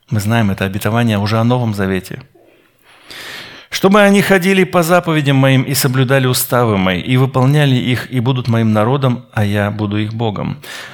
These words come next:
А чье сердце увлечется вслед гнусности их и мерзости их,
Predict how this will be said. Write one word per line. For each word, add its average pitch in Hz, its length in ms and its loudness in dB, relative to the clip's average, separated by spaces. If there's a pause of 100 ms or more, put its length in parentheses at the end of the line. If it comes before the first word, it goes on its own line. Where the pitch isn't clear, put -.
(140)
А 104 120 -2
чье 117 180 0
сердце 113 400 -2
увлечется 110 600 -2
вслед 110 300 -2
гнусности 147 580 -2
их 131 220 0
и 110 60 0
мерзости 139 580 0
их, 131 560 0